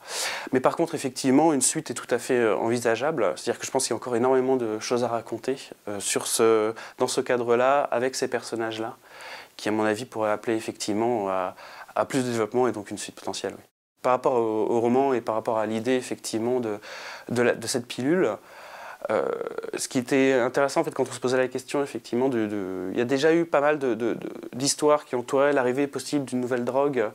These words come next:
euh, avec des capacités qui étaient très intéressantes, mais, euh,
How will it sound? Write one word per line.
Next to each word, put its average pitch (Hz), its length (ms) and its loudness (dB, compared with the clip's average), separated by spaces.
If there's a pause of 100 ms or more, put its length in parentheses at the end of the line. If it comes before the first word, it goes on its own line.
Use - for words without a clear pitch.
(600)
euh, 107 280 6
avec 120 220 2
des 120 80 -6
capacités 135 440 0
qui 123 60 0
étaient 123 140 -6
très 143 160 -2
intéressantes, 139 420 0
mais, 120 240 2 (100)
euh, - 40 -8